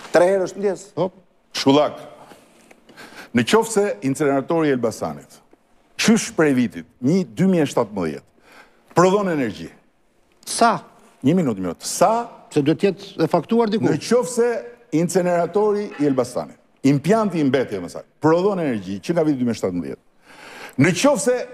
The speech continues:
Speaker 3: energjia e prodhuar nga ky impjant ka shkuar për nevojat e impjantit,
Speaker 2: Po, po ka shkuar.
Speaker 3: dhe teprica është hedhur në rrjet. Dhe në qoftë se kjo është një sahat e veri-, e aty,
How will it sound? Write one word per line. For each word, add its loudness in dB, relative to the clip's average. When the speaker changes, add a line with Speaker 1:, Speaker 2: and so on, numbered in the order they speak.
Speaker 3:
energjia 0
e 0
prodhuar 0
nga -2
ky -4
impjant -4
ka 4
shkuar 2
për 0
nevojat 0
e 2
impjantit, -2
Speaker 2:
Po, 0
po -6
ka -4
shkuar. -4
Speaker 3:
dhe 4
teprica 0
është -2
hedhur 0
në 0
rrjet. -4
Dhe 2
në 2
qoftë 0
se -2
kjo 2
është -6
një 0
sahat -4
e 6
veri-, 0
e -2
aty, -2